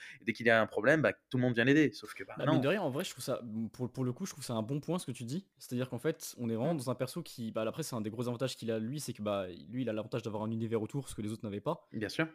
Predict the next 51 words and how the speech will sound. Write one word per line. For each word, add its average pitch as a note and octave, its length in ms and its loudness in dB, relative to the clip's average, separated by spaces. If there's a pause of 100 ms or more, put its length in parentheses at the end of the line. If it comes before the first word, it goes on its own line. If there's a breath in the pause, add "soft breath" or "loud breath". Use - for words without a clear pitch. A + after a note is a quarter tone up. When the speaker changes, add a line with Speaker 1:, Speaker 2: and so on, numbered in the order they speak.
Speaker 2:
C'est - 180 -6
que A2+ 60 -6
là, B2+ 80 4
pour B2 140 -4
le A2+ 40 -2
coup, E3 120 -4
on C#3 80 0
est - 20 0
vraiment A#2 200 -2
un C3+ 40 -6
personnage C3+ 220 -6
qui C3+ 80 -4
est - 60 -12
ancré B2+ 360 -2
dans B2 300 -4
un A#2+ 60 0
univers, A#2+ 540 -2 (100)
et A#2+ 60 -2
justement, C3+ 360 -4
on C3 80 -2
se - 100 -6
rend A#2+ 80 -2
bien A#2 140 -2
compte D#3 180 -4
que, - 80 -6
bah, G#2+ 240 0
ouais, C#3+ 160 0
c'est D3 160 -6
un A2+ 160 0
humain B2+ 240 0
avec A#2 120 -2
super - 200 -10
pouvoir, C#3+ 300 0
mais A2+ 100 -2
c'est A#2 140 -6
un A2+ 80 -2
humain A2+ 160 -2
avant A#2 140 -2
tout, D#3 120 -10
quoi. A2+ 120 -6
Donc, G#2 120 -6
en A2 40 -10
gros, A#2+ 120 -2
il B2 60 -2
fait B2 160 -6
de G#2 60 -4
la G#2+ 100 0
merde, C#3 260 -2
il G#2+ 60 -10
fait - 140 -6
nimp, C3+ 260 -4